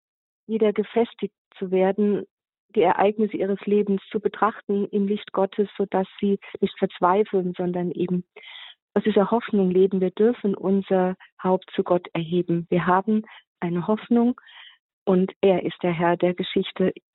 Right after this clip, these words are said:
Allein das schon tröstet und stärkt und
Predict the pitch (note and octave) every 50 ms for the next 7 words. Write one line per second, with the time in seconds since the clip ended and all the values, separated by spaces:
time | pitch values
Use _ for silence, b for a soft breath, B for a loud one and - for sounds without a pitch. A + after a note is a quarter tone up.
0 | _ _ _ _ F#3+ G3 G#3 G#3+ A3+ A3+ G#3+ G#3+ - _ - G3 G#3+ - - -
1 | - - F#3 F3 F3+ F#3 F3+ - - _ _ _ _ _ _ _ _ _ _ -
2 | - G3 G3 F#3+ - - F#3 F3+ - - F3 F3 - - - - F3 F3+ G#3 G#3+
3 | - - - - B B B B B B B B B _ _ - A#3+ A#3 A#3+ A#3+